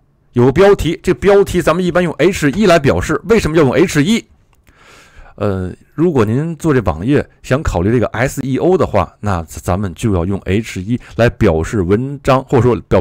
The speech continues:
表示，呃，网页的主内容，这个是S E O的要求啊。好，比如说咱们生成一个H一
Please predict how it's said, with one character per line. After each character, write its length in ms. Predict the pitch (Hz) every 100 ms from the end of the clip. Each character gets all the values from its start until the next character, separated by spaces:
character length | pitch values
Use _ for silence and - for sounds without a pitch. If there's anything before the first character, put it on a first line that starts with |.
| -
表 220 | 98 80
示， 200 | 87 139 - - -
呃， 160 | - 92
网 280 | 98 78 80
页 140 | 165
的 100 | 107
主 400 | - - 104 80 -
内 240 | 151 127
容， 300 | 73 76 - _ - - - -
这 100 | 135
个 80 |
是 260 | 90 104 87
S 280 | - 117 -
E 80 | 113
O 80 | 135
的 60 |
要 160 | 95 92
求 160 | - -
啊。 140 | 78 _ - -
好， 80 | - 202 - _ _
比 80 | 131
如 80 | 151
说 120 | 180
咱 100 | 147
们 80 | 151
生 80 | 180
成 80 | 170
一 20 |
个 60 |
H 260 | - 165 160
一 160 | 196